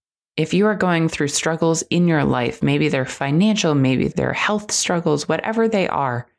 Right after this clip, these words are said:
know that God is here. He is our creator. He is our healer. And he's not absent. He wants to help you.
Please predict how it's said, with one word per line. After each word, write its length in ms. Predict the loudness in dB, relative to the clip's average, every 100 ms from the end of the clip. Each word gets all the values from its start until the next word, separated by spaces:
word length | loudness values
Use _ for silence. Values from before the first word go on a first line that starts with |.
| _ _ _
know 220 | 0 2
that 240 | 2 0 -2
God 400 | 0 0 0 0
is 240 | 0 2 -2
here. 600 | -4 0 2 2 -4 -10 _ _ _ _
He 140 | 2
is 200 | 2 0 -2
our 180 | -4 -6
creator. 680 | -4 -2 2 4 2 2 0
He 180 | 2
is 200 | 2 2
our 120 | 0 -2
healer. 640 | -4 0 2 2 -2 -6 _ _ _ _ -8
And 160 | -4 0
he's 340 | 2 2 2
not 300 | 2 0 -2 -4
absent. 720 | -4 -2 -2 -2 -4 -8 -12 _ _ _ _ _ _ _ _ _ _
He 220 | _ 0 2
wants 680 | 2 2 2 2 0 -4 -4
to 180 | -2
help 360 | 0 -2 -4 -6
you. 100 | -6